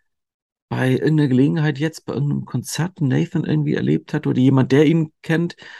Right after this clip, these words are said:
und sagte so, hey, das ist irgendwie seit diesem, seit diesem, ja, ich sag mal, Outing, ähm, sei das ein,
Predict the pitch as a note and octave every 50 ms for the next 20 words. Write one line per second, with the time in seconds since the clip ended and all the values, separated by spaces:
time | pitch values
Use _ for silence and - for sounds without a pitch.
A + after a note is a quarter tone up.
0 | - - - - C3 C#3+ C#3+ C#3+ - C#3 A#2+ B2 C3 C#3+ D#3 C#3+ C3 - - B2+
1 | - - - B2 C3+ B2 C#3 C#3 A#2+ A#2 C3 B2+ C#3+ - - - - C#3 C#3 C3
2 | C3 C#3 C3+ C3+ C3 C3 - _ _ _ _ _ _ _ _ _ _ - - -
3 | C#3+ D3 - - - - - C3+ C3+ B2+ B2+ C3 B2+ B2 A2+ G#2 G2+ C3 C#3 C3
4 | - - _ _ _ _ - - - C3 B2+ B2 - - - G2+ B2 C#3 C#3 -
5 | D#3+ E3+ E3+ F#3 - - - - - - _ - A#2+ B2+ B2+ B2 - - _ _
6 | _ _ _ _ _ _ - - - - C3+ C3+ B2+ A#2 - C3 B2 B2+ A2 -
7 | -